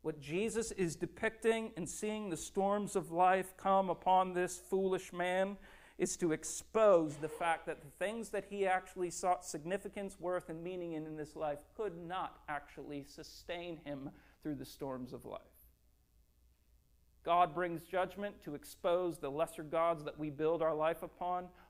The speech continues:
ultimately to say, "They're nothing. They can't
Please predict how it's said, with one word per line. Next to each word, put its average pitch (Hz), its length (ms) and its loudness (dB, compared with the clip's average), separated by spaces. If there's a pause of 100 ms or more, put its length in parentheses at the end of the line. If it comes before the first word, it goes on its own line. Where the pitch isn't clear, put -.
ultimately 165 680 -2
to 151 160 -8
say, 147 320 0 (380)
"They're 151 180 2
nothing. 143 500 -4 (180)
They 160 140 0
can't 196 400 -8